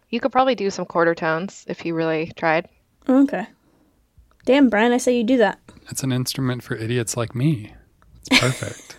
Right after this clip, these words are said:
Speaker 2: <laughs> Perfect.
Speaker 3: Perfect.
Speaker 2: Cool.
Speaker 1: Great.
Speaker 3: Yeah, great.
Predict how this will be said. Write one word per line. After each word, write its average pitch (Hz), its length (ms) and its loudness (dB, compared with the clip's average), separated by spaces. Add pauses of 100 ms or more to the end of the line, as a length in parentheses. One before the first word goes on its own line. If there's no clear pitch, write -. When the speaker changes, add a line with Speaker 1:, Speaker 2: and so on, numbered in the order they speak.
(140)
Speaker 2:
<laughs> - 1040 -8
Perfect. 254 1300 4 (160)
Speaker 3:
Perfect. 135 920 -6 (1300)
Speaker 2:
Cool. 220 360 0 (1040)
Speaker 1:
Great. 170 140 -2
Speaker 3:
Yeah, 143 240 2 (440)
great. 143 460 -6